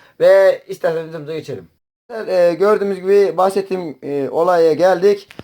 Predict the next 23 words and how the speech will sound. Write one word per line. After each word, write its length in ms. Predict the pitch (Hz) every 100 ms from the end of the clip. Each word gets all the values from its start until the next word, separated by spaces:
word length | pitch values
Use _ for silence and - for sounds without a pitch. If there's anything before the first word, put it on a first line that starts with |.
| _ _
Şu 160 | - -
anda 400 | 202 202 208 294
kasamız 400 | 196 202 196 175
burada 200 | 175 160
bomboş 340 | 214 196 185
şekilde 280 | 175 165 160
duruyor. 300 | 190 202 220 208 _ _ _ _ -
İlk 220 | 247 247
başta 260 | 202 202 190
arkadaşlar 480 | 190 190 233 247 - -
anakartımızı 540 | 190 226 226 214 202
monte 240 | 214 180 160
edeceğiz. 380 | 135 202 247 _ _ _ _ -
E, 220 | 160 160
monte 360 | 170 214 220
etmemiz 320 | 233 226 226 220
için 140 | 214
arkadaşlar 400 | 202 202 202 220
anakartımızı 800 | 214 208 202 202 185 208 220 -
şey 120 | -
yapacağız. 540 | 190 160 156 214 - - _ _ _ _ _ _ - -
Alıyoruz 280 | 180 190 160
elimize. 520 | 156 147 175 190